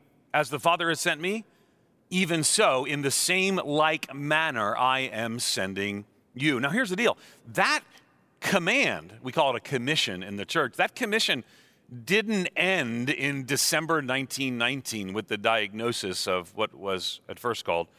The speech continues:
coronavirus, now often called covid nineteen. Why? Because Christians go. That didn't end when we got the word that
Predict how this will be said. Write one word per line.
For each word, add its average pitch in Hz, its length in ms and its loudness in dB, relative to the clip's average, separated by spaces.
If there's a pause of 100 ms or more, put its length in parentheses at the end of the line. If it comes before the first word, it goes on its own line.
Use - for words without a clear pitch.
(440)
coronavirus, 95 640 2
now 98 140 2
often 95 240 -2
called 87 220 -2
covid 85 320 -4
nineteen. 90 380 -6 (420)
Why? 156 240 0 (460)
Because 170 260 2
Christians 139 800 0 (640)
go. 156 380 4 (240)
That 196 160 4
didn't 226 280 0
end 160 540 2
when 147 880 0
we 190 200 2
got 175 220 4
the 139 100 -4
word 127 400 2
that 127 280 2